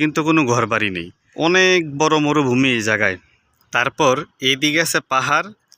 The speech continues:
এবং বাড়িঘর। এই বাড়িঘরের পরেই আর কোনো বাড়ি নেই, একেবারে ফাঁকা। আকাশটা কালো হয়ে আছে, আপনারা এতক্ষণ দেখলেন,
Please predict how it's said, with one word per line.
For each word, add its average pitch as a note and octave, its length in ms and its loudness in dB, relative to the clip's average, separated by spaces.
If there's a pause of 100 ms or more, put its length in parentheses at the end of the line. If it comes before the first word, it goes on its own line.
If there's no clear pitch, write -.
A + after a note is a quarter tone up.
(280)
এবং A2 320 0 (420)
বাড়িঘর। A#2+ 420 0 (500)
এই C#3+ 120 -2
বাড়িঘরের E3 540 0 (100)
পরেই B2+ 280 2 (480)
আর A2+ 160 0
কোনো B2+ 260 -2 (640)
বাড়ি A2+ 340 -2
নেই, G#2+ 140 -2 (500)
একেবারে A2+ 540 -2
ফাঁকা। A2 300 -2 (460)
আকাশটা E3 360 -2
কালো C#3 260 0
হয়ে C#3 300 2
আছে, G#2 200 -10 (400)
আপনারা B2 300 -6
এতক্ষণ B2+ 340 -6
দেখলেন, A#2+ 340 -4